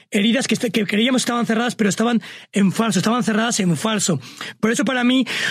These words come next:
dos de las películas que hemos elegido, tanto Green Book como la de Black Klansman, voy a poner otra vez que esa asignatura,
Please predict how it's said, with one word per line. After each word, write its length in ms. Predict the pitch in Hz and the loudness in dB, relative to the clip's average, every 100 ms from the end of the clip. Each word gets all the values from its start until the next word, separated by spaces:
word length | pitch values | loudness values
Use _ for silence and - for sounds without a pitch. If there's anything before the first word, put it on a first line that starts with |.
| - | 0
dos 200 | 202 240 | 0 2
de 60 | 254 | 0
las 100 | 247 | 0
películas 340 | 233 208 226 | 2 2 2
que 60 | 226 | 2
hemos 140 | 214 | 2
elegido, 380 | 208 202 226 190 | 2 2 2 2
tanto 260 | 202 196 214 | 0 0 2
Green 220 | 202 208 | 2 4
Book 220 | 220 - | 2 0
como 240 | - 202 196 | 0 2 4
la 100 | 185 | 2
de 100 | 175 | 2
Black 200 | 226 220 | 0 0
Klansman, 460 | 226 214 226 220 - - - - - - | 0 2 2 2 -2 -18 -16 -16 -12 0
voy 180 | 190 254 | 0 2
a 60 | |
poner 160 | 247 247 | 0 0
otra 140 | 240 | 0
vez 100 | 254 | -2
que 120 | 233 | 0
esa 140 | 226 262 | 0 2
asignatura, 560 | 202 226 240 247 247 | 4 4 2 2 0